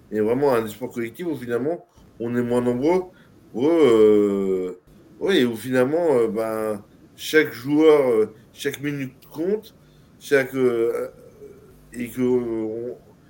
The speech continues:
tous ces gens-là ne sont pas que des machines.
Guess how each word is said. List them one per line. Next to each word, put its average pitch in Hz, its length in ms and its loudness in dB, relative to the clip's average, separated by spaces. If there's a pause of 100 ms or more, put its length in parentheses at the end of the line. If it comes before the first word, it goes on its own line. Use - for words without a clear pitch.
(1200)
tous 160 160 -10
ces 147 140 -10
gens-là 139 560 4
ne 165 100 -6
sont 127 180 -10
pas 160 300 0 (160)
que 160 120 -4
des 151 140 -4
machines. 147 460 -6